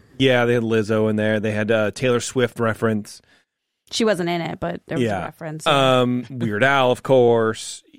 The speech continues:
Speaker 1: Whatever. So, yes, it, it, they, they span everything, and that's cool, and I think that's great. You're right. They've always done that. The Muppet Show has always done that, but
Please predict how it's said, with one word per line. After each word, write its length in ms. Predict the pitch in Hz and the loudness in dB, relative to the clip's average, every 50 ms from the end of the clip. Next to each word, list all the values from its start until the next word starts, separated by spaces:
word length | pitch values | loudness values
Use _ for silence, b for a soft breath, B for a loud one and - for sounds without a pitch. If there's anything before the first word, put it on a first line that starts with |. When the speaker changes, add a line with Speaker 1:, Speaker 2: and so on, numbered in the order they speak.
| - - | -10 0
Speaker 1:
Whatever. 300 | 208 196 190 160 117 107 | 4 6 6 6 4 0
So, 220 | - - 190 190 160 139 | 0 2 2 2 2 2
yes, 360 | 156 180 170 127 107 - - | 2 2 2 2 2 -2 -6
it, 200 | - 180 180 160 - | -4 -4 -4 -4 -2
it, 280 | 180 185 175 151 160 | -4 -4 -4 -4 0
they, 160 | 165 170 165 175 | 4 4 4 4
they 160 | 151 175 160 | 4 2 0
span 340 | - - - 226 226 220 214 | 0 0 2 2 4 4 4
everything, 260 | 196 180 156 165 175 | 2 2 0 0 0
and 80 | 175 | 2
that's 180 | 185 190 - - | 2 2 0 0
cool, 280 | - - 247 247 220 202 | -2 0 4 6 6 6
and 100 | 175 165 | 6 2
I 40 | |
think 160 | 156 180 180 156 | 0 0 -2 -2
that's 180 | 175 139 135 | -2 -2 -2
great. 320 | 123 147 143 135 135 139 135 | 0 2 2 2 2 0 0
You're 140 | 139 139 | 0 2
right. 200 | 151 160 151 135 | 4 4 4 4
They've 200 | 113 135 131 117 | 4 2 2 2
always 340 | 135 135 139 143 151 143 113 | 4 4 4 6 6 4 2
done 200 | - 131 113 110 | 2 2 2 2
that. 140 | 110 107 101 | 0 0 0
The 60 | 110 | 0
Muppet 200 | 107 120 117 120 | -2 -2 -2 -2
Show 120 | - 135 123 | 0 2 2
has 120 | 117 101 | 2 4
always 180 | 117 120 123 110 | 2 2 2 2
done 160 | 120 110 98 | 0 -2 -2
that, 240 | 98 98 107 117 113 | -4 -6 -6 -2 0
but 240 | 127 123 - _ | 2 2 0 _